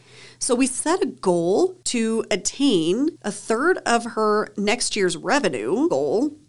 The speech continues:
Keep in mind, that was a million, <laughs> right? We're gonna set that goal for a million dollars again. I wanted her to attain that third before the end of the current year. So, like, before we even dive into next year and next year's goal, I want you to start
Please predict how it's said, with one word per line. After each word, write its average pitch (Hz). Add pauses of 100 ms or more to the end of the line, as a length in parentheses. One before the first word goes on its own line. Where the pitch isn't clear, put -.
Keep -
in 185
mind, 170
that 170
was 226
a 262
million, 233
<laughs> -
right? 254
We're 226
gonna 240
set -
that 254
goal 220
for 214
a 170
million 214
dollars 180
again. - (440)
I 202
wanted 330
her 285
to 277
attain -
that -
third 247 (360)
before 220
the -
end 220
of 185
the 185
current -
year. 208
So, -
like, 190
before 254
we 254
even 269
dive 233
into 220
next 214
year 214 (760)
and 208
next 208
year's 185
goal, 208
I 220
want 196
you 185
to 170
start -